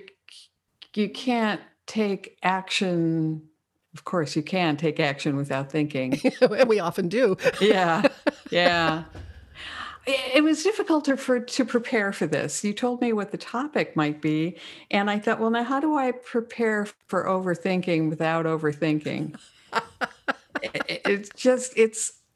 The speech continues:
Speaker 1: it's sort of the circular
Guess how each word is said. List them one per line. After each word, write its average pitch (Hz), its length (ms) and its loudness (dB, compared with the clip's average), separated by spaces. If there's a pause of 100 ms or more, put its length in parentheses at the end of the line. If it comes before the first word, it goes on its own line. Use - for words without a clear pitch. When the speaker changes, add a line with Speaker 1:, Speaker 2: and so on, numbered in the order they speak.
(340)
Speaker 1:
it's 214 440 0
sort 294 240 4
of 320 80 0
the 240 80 6
circular 190 1600 2